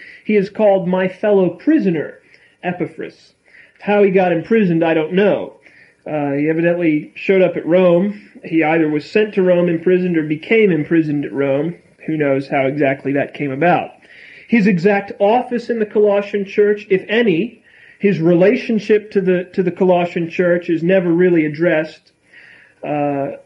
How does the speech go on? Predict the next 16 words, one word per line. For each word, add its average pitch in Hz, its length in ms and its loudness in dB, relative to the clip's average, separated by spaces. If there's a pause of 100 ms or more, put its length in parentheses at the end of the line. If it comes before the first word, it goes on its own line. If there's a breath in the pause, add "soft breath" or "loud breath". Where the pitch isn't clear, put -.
(880)
so, 160 520 0
uh, 151 360 0
that's 175 320 -2
just 165 300 -6
never 165 200 0
made 156 300 -2
clear. 175 320 2
He's 165 160 0
called 185 320 0
a - 80 -14
faithful 202 460 -2
minister 190 560 2
of 143 160 -6
Christ 180 580 -2
to 180 140 -6
you, 147 440 -2